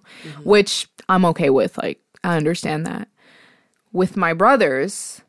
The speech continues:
Speaker 1: Mm.
Speaker 2: I can give them advice and they will take it, but my dad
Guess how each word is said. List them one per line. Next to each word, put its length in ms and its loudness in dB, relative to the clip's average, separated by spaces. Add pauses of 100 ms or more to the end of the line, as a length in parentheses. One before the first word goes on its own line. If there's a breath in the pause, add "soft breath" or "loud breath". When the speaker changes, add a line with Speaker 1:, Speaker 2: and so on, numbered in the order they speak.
(140)
Speaker 1:
Mm. 300 -20 (1200)
Speaker 2:
I 140 4
can 260 0
give 160 2
them 180 2
advice 560 0
and 180 -2
they 140 2
will 400 4
take 340 2
it, 220 -4 (1500)
but 180 4
my 160 2
dad 400 4